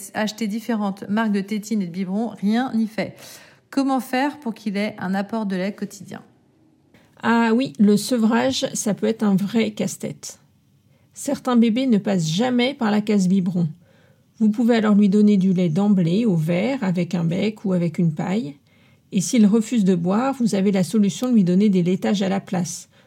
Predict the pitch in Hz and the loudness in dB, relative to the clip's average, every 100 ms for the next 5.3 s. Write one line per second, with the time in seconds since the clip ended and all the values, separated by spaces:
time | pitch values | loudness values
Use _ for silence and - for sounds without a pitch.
0 | _ - - 190 170 - 208 202 196 233 | _ -8 0 2 0 -2 0 0 2 0
1 | 240 - 202 190 - 190 - 190 190 175 | -4 -2 0 0 -2 -6 -2 0 0 0
2 | 180 175 185 - 233 247 254 214 180 180 | 0 0 -4 -4 -4 -2 0 4 4 2
3 | 175 185 185 170 156 220 208 233 247 240 | 0 -2 -2 -4 -6 -8 -6 -4 -4 -4
4 | 180 180 202 220 - 175 151 190 - 214 | -2 -2 -2 -4 -8 -12 -8 -10 -6 -6
5 | 226 - | -6 -12